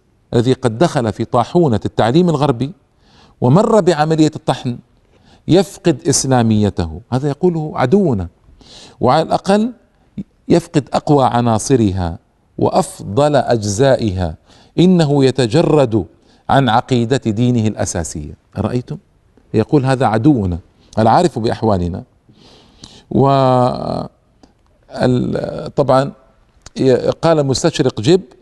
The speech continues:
"والسبيل الحقيقي للحكم على مدى التغريب هو أن نتبين إلى أي حد يجري التعليم على الأسلوب الغربي وعلى المبادئ الغربية وعلى التفكير الغربي". هذا بشكل واضح. آه،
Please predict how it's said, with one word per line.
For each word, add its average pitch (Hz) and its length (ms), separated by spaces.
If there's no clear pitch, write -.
"والسبيل 135 500
الحقيقي 147 800
للحكم 127 400
على 123 140
مدى 156 160
التغريب 156 540
هو 139 120
أن 147 60
نتبين 143 500
إلى 135 320
أي 165 300
حد 135 360
يجري 135 480
التعليم 160 1000
على 123 100
الأسلوب 135 520
الغربي 107 560
وعلى 120 260
المبادئ 123 300
الغربية 117 580
وعلى 104 180
التفكير 139 420
الغربي". 95 460
هذا 120 380
بشكل 101 340
واضح. 143 460
آه، 120 720